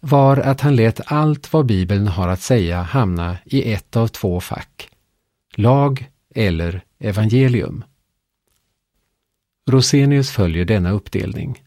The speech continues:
Både lagen och evangeliet är Guds ord, men lagen är Guds krävande ord.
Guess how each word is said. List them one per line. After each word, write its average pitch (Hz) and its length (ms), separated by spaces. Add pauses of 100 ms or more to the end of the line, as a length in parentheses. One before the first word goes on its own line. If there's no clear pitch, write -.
(1500)
Både 156 280
lagen 117 680
och 127 180
evangeliet 95 840
är 123 160
Guds 98 380
ord, 117 420 (680)
men 127 320
lagen 165 640 (200)
är 135 180
Guds 98 360
krävande 143 760
ord. - 380